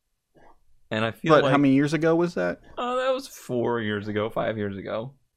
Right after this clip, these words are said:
Speaker 1: Ah, they're, they're so tricky to buy because they, they are expensive for what they are, but probably one of the just most joyful cars you could ever experience.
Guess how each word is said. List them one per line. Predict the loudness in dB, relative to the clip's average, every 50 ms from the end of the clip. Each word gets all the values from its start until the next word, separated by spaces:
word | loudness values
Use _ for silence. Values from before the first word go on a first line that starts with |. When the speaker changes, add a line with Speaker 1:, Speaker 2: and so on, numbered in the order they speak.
| _ -16
Speaker 1:
Ah, | -14 -12 -10 -8 -4
they're, | -4 -4 -4
they're | -2 -4 -4 -4
so | -6 -6 -4 -4 -4 -4 -4
tricky | -8 -8 -6 -6 -6 -4 -2 -2 -2 0 0
to | -2 -2
buy | 0 0 2 2 2 0 -2
because | -2 -4 -4 -4 -6 -4 -2
they, | -2 -2 0 0 -2 -2 -4 -6 -8 -10 _ _ _ _ _ _ -6
they | -4 -4
are | -2 0 0 0 -2
expensive | -2 -6 -8 -14 -14 -6 -4 -2 -2 -2 -4 -4 -4 -2 -2 -2 -2 -4 -6 -8 -10 -18 _ _ _ _ _ _ _
for | -6 -4 -4 -2
what | 0 -2 -2 -2
they | -2 -4 -2 0
are, | 0 0 0 0 -2 -2 -6 -8 -12 _ _ _ _ _ _ _ _ _ _ _ _ _ _ -20
but | -12 -2 0 2 2 4 2 2 0 0 0 0 0 0 0 -2 -2 -4 -6 -10
probably | -14 -8 -4 -2 -2 0 -2 -2 -4 -2 -2 -2 0 0 0 -2 -2 -4 -6 -10 _ _ _ _ _ -4
one | -2 -2 -2 -2
of | -2 -2
the | -2 -4 -4 -6 -8
just | -8 -8 -8 -8 -10 -8
most | -4 -4 -2 -4 -4 -8 -10
joyful | -6 -4 -2 -2 -2 -2 -4 -4 -4 -4 -4
cars | -6 -6 -4 -2 -2 -2 -4 -4
you | -6 -8 -6
could | -4 -4
ever | -4 -2 -2 -2 -2 -2
experience. | -4 -6 -8 -6 -6 -4 -4 -2 -4 -4 -6 -8 -12 -18 -20 -20